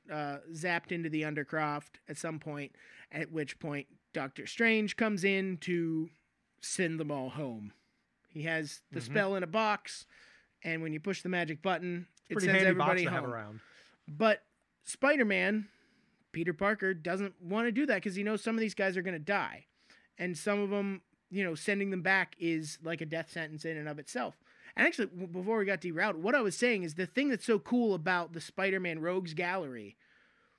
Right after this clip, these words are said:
Speaker 1: is that most of 'em aren't really evil. They're not really bad guys.
Speaker 2: Yeah.
Speaker 1: Mo-, they get affected by something, or they make a decision that leads,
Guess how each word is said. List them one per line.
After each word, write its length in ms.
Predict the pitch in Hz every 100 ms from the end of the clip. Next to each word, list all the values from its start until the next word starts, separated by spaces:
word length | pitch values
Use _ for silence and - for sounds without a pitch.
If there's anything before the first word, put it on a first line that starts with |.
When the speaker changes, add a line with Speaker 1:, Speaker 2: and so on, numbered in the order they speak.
| _ _
Speaker 1:
is 120 | 208
that 200 | 233 233
most 340 | 208 240 302 294
of 100 | 269
'em 120 | 254
aren't 240 | 170 226 220
really 360 | 190 226 262 247
evil. 560 | 240 240 277 254 - _ _ _
They're 120 | 220
not 280 | 240 240 254
really 300 | 196 254 262
bad 320 | 180 202 262
guys. 300 | 180 - - -
Speaker 2:
Yeah. 200 | 160 127 - - _
Speaker 1:
Mo-, 240 | 165 208 233
they 140 | 214
get 260 | 208 240 -
affected 600 | 196 - 185 - 202 156
by 260 | 147 160 156
something, 640 | 151 - 190 208 117 90 92
or 120 | 160
they 100 | 185
make 220 | 202 214
a 60 | 190
decision 580 | 160 - 220 220 185 160
that 160 | 151
leads, 640 | 151 175 190 165 151 -